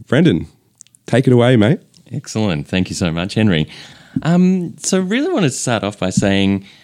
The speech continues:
Speaker 2: giving it a go. Um, giving it a go in the garden. One of the things that I'm, that I, and I'm sure many gardeners enjoy is,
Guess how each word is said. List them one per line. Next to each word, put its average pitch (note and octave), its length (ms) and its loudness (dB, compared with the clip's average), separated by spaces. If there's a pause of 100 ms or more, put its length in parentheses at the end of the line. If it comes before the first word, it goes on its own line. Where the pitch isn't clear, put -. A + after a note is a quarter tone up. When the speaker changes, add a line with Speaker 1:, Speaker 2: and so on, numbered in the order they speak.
(200)
Speaker 2:
giving G3 220 0
it A3 80 2
a G3 40 0
go. G#2+ 340 -2 (380)
Um, G2+ 840 -2
giving G3+ 280 -4
it A3 80 -6
a A3 40 -6
go D#3 200 -4
in D#3+ 80 0
the D#3+ 60 -2
garden. B2+ 400 -6
One D3 100 -6
of F#3 100 -8
the F3 60 -8
things B2 400 -6
that F2+ 220 -6 (160)
I'm, F2 420 -8 (300)
that - 320 -12
I, D#2 240 -6
and E2 160 -8
I'm D#2 100 -10
sure D#2+ 180 -10
many D#2+ 220 -6
gardeners D#2 440 -10
enjoy E2 400 -8
is, E2 220 -8